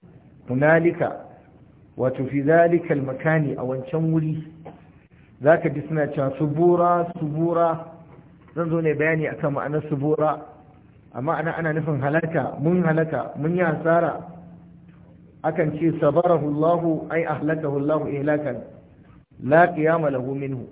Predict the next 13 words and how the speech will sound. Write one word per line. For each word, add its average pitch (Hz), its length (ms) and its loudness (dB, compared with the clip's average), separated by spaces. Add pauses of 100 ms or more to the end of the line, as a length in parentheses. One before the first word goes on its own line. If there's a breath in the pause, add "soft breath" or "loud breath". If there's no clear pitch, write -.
(120)
Allah 160 240 0
ya 151 120 2
halakar 156 440 -2
da 127 100 -8
shi. - 160 -20 (1300)
Lokacin 170 480 4
da 156 120 2
aka - 180 -2
jefa 151 380 0 (140)
su 165 80 0
a 143 80 0
cikin 165 220 -4
wannan 156 360 -2